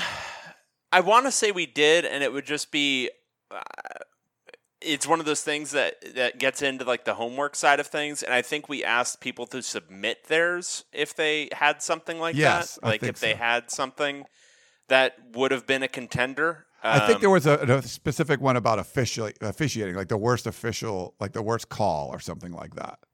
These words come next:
Speaker 2: I think that's what the specific question we got, like, a week or two ago.
Speaker 1: Yeah, exactly.
Speaker 2: Hmm. Yeah. So, yeah, send 'em in. Like, if there's, we, I mean, it'd be cool to have some, our own awards. I like that. Uh, but we need to have, you know, people sending in,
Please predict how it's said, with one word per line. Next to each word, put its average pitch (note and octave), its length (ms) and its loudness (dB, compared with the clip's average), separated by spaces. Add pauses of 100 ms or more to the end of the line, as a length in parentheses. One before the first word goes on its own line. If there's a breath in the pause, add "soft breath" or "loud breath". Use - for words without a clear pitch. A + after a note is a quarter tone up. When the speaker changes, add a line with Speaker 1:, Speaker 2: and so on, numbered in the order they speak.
(460)
Speaker 2:
I A#2+ 80 2
think C3 140 0
that's C#3+ 300 2
what C3+ 100 -6
the - 60 -10
specific A#2 400 -6
question G2+ 260 -6
we G2 80 -8
got, F2 160 -4
like, F2 140 -6
a F2 60 -10
week F#2 220 -10
or F2 60 -14
two B1 180 -14
ago. - 280 -18 (720)
Speaker 1:
Yeah, A#2+ 280 2 (160)
exactly. G#2+ 500 -2 (880)
Speaker 2:
Hmm. F2 220 -6 (340)
Yeah. A2+ 220 -2
So, - 120 -2
yeah, F#3+ 140 4
send A3 220 0
'em G#3+ 80 -2
in. D#3+ 120 0
Like, A#2 160 -4
if A#2 100 -6
there's, C3+ 300 0 (520 soft breath)
we, F#3 160 -2 (200)
I D#3 60 -2
mean, F#3+ 80 -4
it'd A#3+ 120 2
be E4 60 0
cool B3 220 6
to - 60 4
have C3 200 6
some, B2+ 180 2
our G#2+ 280 4
own D3+ 140 6
awards. G2 440 -2
I C3+ 120 2
like D#3+ 220 2
that. G#2+ 360 -2 (180)
Uh, F2+ 500 -2 (760)
but B2+ 120 2
we C3+ 120 2
need D3+ 200 0
to C#3 40 4
have, B2 320 4 (140)
you A2 100 -4
know, G2+ 80 -4
people A#2 300 -2
sending G#2 340 -4
in, G2 400 -8